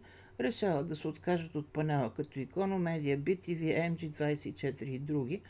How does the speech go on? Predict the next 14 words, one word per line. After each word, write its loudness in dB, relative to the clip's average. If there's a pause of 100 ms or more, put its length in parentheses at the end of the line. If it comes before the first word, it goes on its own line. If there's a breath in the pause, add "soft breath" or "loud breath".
(440 loud breath)
което 2
води 6
до 0
по-малко 2
информативни 2
и 2
изчерпателни 2
отчети. -4 (1400 loud breath)
Наблюдава 2
се 0
липса 2
на 4
възможности 0
за 4